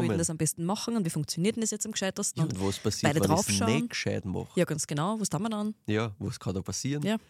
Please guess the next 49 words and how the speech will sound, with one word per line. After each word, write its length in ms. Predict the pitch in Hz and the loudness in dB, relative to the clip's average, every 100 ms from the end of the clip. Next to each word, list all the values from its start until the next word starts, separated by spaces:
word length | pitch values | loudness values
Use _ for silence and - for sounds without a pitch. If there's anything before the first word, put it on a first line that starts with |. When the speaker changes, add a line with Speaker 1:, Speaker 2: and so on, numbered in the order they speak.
| _ _ _ | _ _ _
Speaker 1:
Also 140 | 104 | -2
der 80 | 110 | 0
Lukas 260 | 117 123 120 | 0 0 0
hat 80 | 117 | 0
auch 80 | |
gesagt, 240 | 110 117 - | 0 -2 -4
so 60 | - | -4
quasi, 320 | 110 104 107 - - _ - | -2 0 -4 -6 -20 _ -6
dieses, 340 | 107 101 - - - | -2 0 -2 -8 -4
die 80 | 98 | -2
Natur 380 | 95 117 123 | -2 -2 -2
sitzt 360 | 131 135 127 - | -2 -2 -4 -2
da 40 | |
im 160 | 107 101 | -2 0
Nacken, 500 | 95 107 - 98 120 - - | -2 -4 -6 -6 -6 -6 -2
Speaker 2:
<laughs> 280 | 214 - - | -2 -4 -4
Speaker 1:
war 260 | 101 107 | 2 2
so 120 | - | 2
ein 60 | 113 - | -4 -2
bisschen 320 | 123 120 117 | -2 0 -2
das, 220 | 107 107 | -2 -2
was 240 | 110 104 - | -2 -2 0
sie 100 | 107 | 0
am 120 | 104 | 0
meisten 320 | 98 101 107 | 0 -2 -2
belastet 500 | 107 98 98 - - | -2 0 -2 -6 -6
hat. 180 | - - _ _ - | -8 -14 _ _ 0
Speaker 2:
Ja, 160 | 180 | 0
wenn 80 | 185 | 2
du 80 | 196 | 0
Speaker 1:
Das 80 | - | 0
Speaker 2:
das 80 | - | 0
gar 80 | 170 | 2
Speaker 1:
einfach 100 | 202 | 0
Speaker 2:
nicht 120 | - | 0
kennst 420 | - 170 226 - | 2 2 2 -2
und 120 | 202 | 0
Speaker 1:
genau. 120 | 151 | 2
Speaker 2:
gar 40 | 202 | 4
nicht 120 | 208 | 2
gewohnt 300 | - 185 220 | 0 0 0
bist, 300 | - 233 - | -2 -2 -2
dann 120 | 180 185 | -2 -2
ist 200 | 208 190 | -2 -2
das 80 | - | -4
schon 180 | 185 | -2
auch 100 | 196 | -2
was, 180 | 165 175 | 0 -2
was 280 | 160 156 - | 0 -2 -4